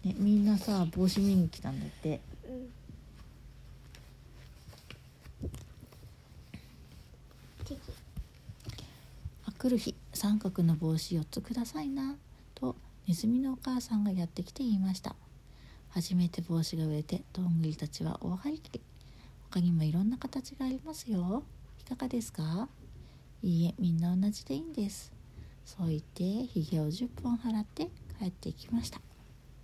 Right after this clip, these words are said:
Speaker 1: 同じ帽子だと、子ネズミたちが間違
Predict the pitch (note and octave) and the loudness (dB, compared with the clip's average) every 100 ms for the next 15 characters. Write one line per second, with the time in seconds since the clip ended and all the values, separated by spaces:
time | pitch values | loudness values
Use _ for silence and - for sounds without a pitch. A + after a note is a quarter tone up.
0 | - - - - - - - - - - | -20 -20 -20 -20 -20 -18 -18 -16 -14 -6
1 | G3+ G3+ A3 A3+ B3 A#3 - A#3+ G3 - | 0 0 0 0 2 2 2 -2 -2 -4
2 | - F#3+ F#3+ C4+ C#4+ C#4 B3 G3+ G3 F3+ | 2 4 4 2 0 0 0 0 2 2